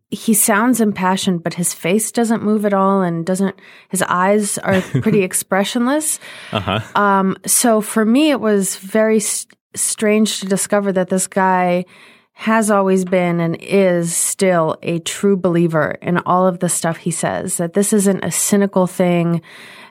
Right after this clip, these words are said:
Speaker 1: that he's just using to throw some red meat out to the crowd and get them,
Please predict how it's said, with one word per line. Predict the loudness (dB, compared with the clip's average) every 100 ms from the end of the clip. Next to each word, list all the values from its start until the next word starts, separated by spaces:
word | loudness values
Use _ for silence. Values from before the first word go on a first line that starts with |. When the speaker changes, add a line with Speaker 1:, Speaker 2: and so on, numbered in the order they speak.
| -2
Speaker 1:
that | -2
he's | 0 0 0
just | 0 -2 0
using | 0 2 2 2 0 -4 -12 -20 -10
to | -2 0 0
throw | 2 2
some | 2 2 2
red | 2 2
meat | 2 4
out | 2 0 -6
to | -6
the | -6
crowd | -2 0 0
and | 0 0
get | -2 0
them, | 0 0 -4